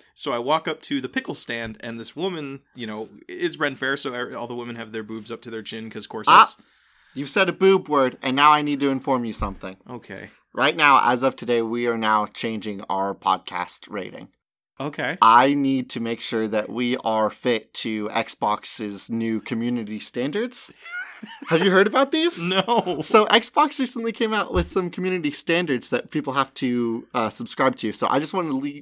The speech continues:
Speaker 2: read you the new rules
Speaker 1: Okay.
Speaker 2: so that you know that we don't break any of these rules.
Speaker 1: Okay.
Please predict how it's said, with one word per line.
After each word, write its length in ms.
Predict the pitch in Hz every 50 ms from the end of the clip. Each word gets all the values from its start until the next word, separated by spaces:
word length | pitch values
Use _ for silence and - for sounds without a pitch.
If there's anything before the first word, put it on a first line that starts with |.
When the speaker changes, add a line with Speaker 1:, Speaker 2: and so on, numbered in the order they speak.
| - -
Speaker 2:
read 240 | 139 156 165 151
you 240 | 127 143 147 151 143
the 140 | 117 123 117
new 240 | 113 131 143 160 165
rules 560 | 139 127 120 113 110 113 117 - - - - -
Speaker 1:
Okay. 340 | 147 139 135 143 - 139 175
Speaker 2:
so 160 | - - 131
that 120 | 131 127 123
you 200 | 127 143 151 143
know 180 | 139 135 131
that 160 | 117 117 -
we 240 | - 110 123 123 113
don't 380 | 107 113 113 113 110 110 - -
break 240 | 127 123 117 - 123
any 160 | 113 113 110
of 100 | 98 90
these 240 | 107 104 98 - 110
rules. 220 | 110 110 104 104
Speaker 1:
Okay. 100 | 117 101